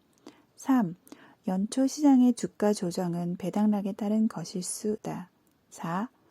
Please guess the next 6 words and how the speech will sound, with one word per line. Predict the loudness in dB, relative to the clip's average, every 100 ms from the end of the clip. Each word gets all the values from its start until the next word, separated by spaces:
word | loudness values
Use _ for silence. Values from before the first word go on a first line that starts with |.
| _ _ _ _
미국 | -4 0 2 0 -2
전시회 | -6 -2 -2 -2 2 2 2
일정도 | 0 -4 -4 -4 -4
꼼꼼히 | -2 0 2 2 2 4 2
챙기자. | 2 2 2 -2 -8 -10 -12 _ _ _ _ _ _ -4
오, | -4 -2